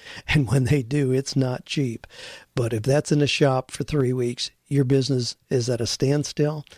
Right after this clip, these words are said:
Wow. If you took, if you wanna be in the car rental business, I'd spread your, uh, spread your business a little bit. If you took sixty thousand bucks, my gosh, you could buy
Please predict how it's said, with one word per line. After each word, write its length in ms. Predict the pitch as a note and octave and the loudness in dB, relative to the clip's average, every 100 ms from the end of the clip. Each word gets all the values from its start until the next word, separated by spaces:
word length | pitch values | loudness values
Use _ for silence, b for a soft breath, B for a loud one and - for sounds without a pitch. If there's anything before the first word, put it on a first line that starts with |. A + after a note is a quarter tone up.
| b b b b b b _ - | b b b b b b _ -4
Wow. 540 | C3+ C#3+ A2 F2+ - _ | 0 2 2 -2 -8 _
If 160 | - - | -14 0
you 120 | C#3 | 2
took, 220 | E3+ F3 | 2 0
if 160 | F3 A#2 | 0 2
you 120 | E3 | 2
wanna 140 | B3 E3 | 2 2
be 120 | D3 | 2
in 80 | B2 | 0
the 60 | |
car 280 | - C#3+ E3 | -2 -2 0
rental 240 | C#3+ A2+ | 0 -2
business, 460 | G2 A#2 G#2 A#2 A2 | -4 -6 -4 -6 -2
I'd 180 | C3+ D#3 | -2 0
spread 640 | - - - F3 G#3+ D3 | -4 -4 -4 0 2 2
your, 400 | C3 A2+ G2+ G2+ B B B - | 2 2 0 -4 B B B -6
uh, 60 | |
spread 400 | - - C4+ F#3+ | -6 -2 -2 2
your 100 | D#3 | 0
business 460 | B2 C#4+ C#4+ E3+ B2+ | 2 0 2 0 0
a 60 | |
little 200 | C3 B2 | 2 2
bit. 220 | A2 A#2+ G2+ | 2 0 -2
If 140 | - | 2
you 80 | E3+ | 2
took 240 | - F3 | 2 0
sixty 320 | - G#3+ - | -2 -2 -4
thousand 500 | C#3 E3+ C#3+ C3 A#2+ | -2 0 0 0 -2
bucks, 480 | A2+ F#3 D#3+ - - - _ _ _ _ | -2 -4 -4 -4 -6 -10 _ _ _ _
my 140 | C3+ D#3+ | -8 -4
gosh, 600 | C3 E3 D#3+ G2+ - - - | 0 0 0 0 -4 -8 -4
you 120 | C3+ | 0
could 140 | D#3+ | 2
buy 220 | C3 A#2+ | 2 0